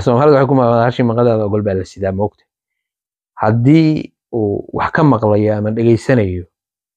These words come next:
dee markaa waa aqbali kartaa hadalkiisa iyo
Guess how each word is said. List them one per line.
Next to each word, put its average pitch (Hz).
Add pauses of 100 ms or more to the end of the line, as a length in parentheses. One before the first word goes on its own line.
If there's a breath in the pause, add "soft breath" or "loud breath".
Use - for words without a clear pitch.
(300)
dee 160
markaa 151
waa 113 (160)
aqbali 123
kartaa -
hadalkiisa 95
iyo 87